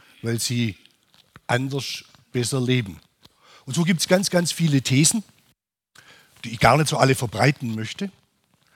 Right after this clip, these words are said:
aber mit denen ich anfangen möchte, weil ich sag, manche dieser Thesen sind nicht nur Thesen, sondern das sind sozusagen auch nicht nur Lebensweisheiten,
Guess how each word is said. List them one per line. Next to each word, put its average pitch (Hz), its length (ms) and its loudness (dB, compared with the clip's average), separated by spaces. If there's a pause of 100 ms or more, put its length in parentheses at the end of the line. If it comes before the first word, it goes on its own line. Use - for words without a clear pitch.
(420)
aber 135 180 -4
mit 165 160 0
denen 170 260 4
ich 147 180 -4
anfangen 170 500 0
möchte, 160 420 -4
weil 147 140 -2
ich 139 160 -2
sag, 139 280 0
manche 170 340 4
dieser 156 280 0
Thesen 170 340 2
sind 175 220 0
nicht 180 200 -2
nur 160 160 0
Thesen, 190 440 2 (520)
sondern 175 340 0
das 165 180 2
sind 185 200 2
sozusagen 170 760 2
auch 160 160 2
nicht 170 220 -2
nur 156 120 0
Lebensweisheiten, 165 1080 4